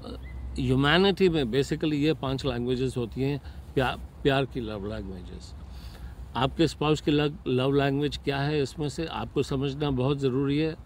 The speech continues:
आपको अपनी language identify करना बहुत ज़रूरी है। तो ये exactly क्या है, इसको मैं आपको अभी डिटेल में define करता हूँ।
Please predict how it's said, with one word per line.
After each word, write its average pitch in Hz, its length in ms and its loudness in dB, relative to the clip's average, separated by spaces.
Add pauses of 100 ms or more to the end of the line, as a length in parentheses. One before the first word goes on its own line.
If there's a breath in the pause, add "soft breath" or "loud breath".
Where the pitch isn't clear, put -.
(160)
आपको 139 280 0
अपनी 147 360 2
language 147 520 2
identify 135 540 0
करना 127 280 -2
बहुत 123 280 -2
ज़रूरी 95 340 -8
है। 90 160 -12 (500 loud breath)
तो 165 100 8
ये 160 160 8
exactly 151 460 0
क्या 151 140 0
है, 156 200 -2
इसको 151 340 -4
मैं 156 120 0
आपको 131 360 -4
अभी 139 400 -2
डिटेल 123 360 0
में 135 140 0
define 101 340 -8
करता - 300 -16
हूँ। - 160 -16